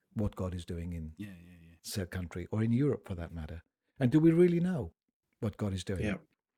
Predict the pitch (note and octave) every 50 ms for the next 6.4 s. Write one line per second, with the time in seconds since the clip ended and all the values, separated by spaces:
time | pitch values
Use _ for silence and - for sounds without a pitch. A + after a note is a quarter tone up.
0 | _ - A#2 A2+ A2 G#2+ - G2+ F#2 F2 - - E2 D2+ - _ - A2+ - -
1 | F#2 F#2 G2 G#2+ - _ _ _ _ _ _ - - G#3 G#3+ G#3+ F3 D#3 D3+ -
2 | - D3+ B2+ - - _ _ - - D3 A#2+ B2 A#2+ A2 A2+ G2 F#2 F#2 F#2 E2+
3 | F2 F2+ F2 - F#2+ G#2 G2+ - - - F#2+ G2+ - _ _ _ _ _ - A2+
4 | G#2+ G#2+ A2+ G2 - - A2 G#2+ - - G#2+ A2+ G#2+ - - - A#2+ A2 G2 -
5 | - G#2+ G2+ F#2+ - G#2 G2 G2 G2+ - - - G2 G2+ G#2 G#2+ G#2+ G2 - -
6 | F#2+ F2+ F2+ F#2 F#2 F#2 -